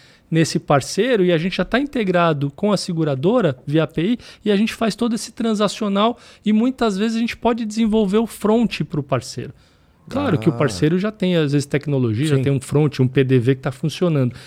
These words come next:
Speaker 1: mas a gente faz conexão end-to-end pra minimizar, é, o máximo a interação manual, né? Tem um, um negócio que a gente tá, tá finalizando a implementação que esse nosso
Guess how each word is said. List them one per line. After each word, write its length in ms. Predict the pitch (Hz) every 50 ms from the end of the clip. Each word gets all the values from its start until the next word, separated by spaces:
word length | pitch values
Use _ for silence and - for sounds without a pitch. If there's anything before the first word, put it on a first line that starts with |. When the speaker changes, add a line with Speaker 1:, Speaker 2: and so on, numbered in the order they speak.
| - - - -
Speaker 1:
mas 180 | 151 160 165
a 60 | 165
gente 160 | 160 196 190 -
faz 180 | - 202 185
conexão 520 | - - 208 196 185 - - - 170 156 156
end-to-end 920 | 180 185 233 247 254 - - - 269 233 202 202 220 240 220 175 135 127 131 - - - - _ _ _ _ _ _
pra 160 | - 175 180
minimizar, 960 | 180 180 180 202 226 233 233 220 220 202 175 147 143 156 175 196 226 233 - - _ _ _ _ _ _ _ _ _ _ _ -
é, 360 | 180 165 165 165 165 165 170 -
o 100 | 180 185
máximo 380 | 185 180 175 190 180 - - 196
a 40 | 185
interação 420 | 190 - 196 196 185 - - 185
manual, 580 | 185 185 190 202 208 185 165 156 156 131 - _ _ _ _ _ _ _ _ _ _
né? 140 | - 151 175 - - - - -
Tem 140 | - 151 170 208
um, 240 | 220 214 180 127 - - - -
um 160 | 175 147 147
negócio 540 | 147 143 139 135 139 139 139 127 - - 135
que 100 | - 143
a 60 | 127
gente 260 | 127 135 127 - -
tá, 500 | - - 139 135 127 123 120 113 117 - - _ _ _ _ _ _ _ _ _ _ _ _ -
tá 240 | - 135 135 127
finalizando 540 | 117 - 151 139 131 131 131 123 151 185 202
a 40 | 190
implementação 880 | 175 - 165 156 151 147 135 - 127 110 - - - 175 220 208 143 - - - - - - - _ _ _ _
que 280 | - - 175 190 220 190
esse 280 | 185 175 - - 185
nosso 760 | 175 165 160 165 170 151 - - - 175 175 175 175 175 165